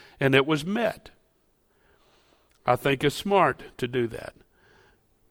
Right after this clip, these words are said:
We need to know what we expect out of people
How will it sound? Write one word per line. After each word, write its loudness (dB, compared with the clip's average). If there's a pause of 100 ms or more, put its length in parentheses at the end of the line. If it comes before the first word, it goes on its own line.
(340)
We 8
need 8
to 8
know 4 (2500)
what 6
we 6
expect 2
out 0
of -10
people -10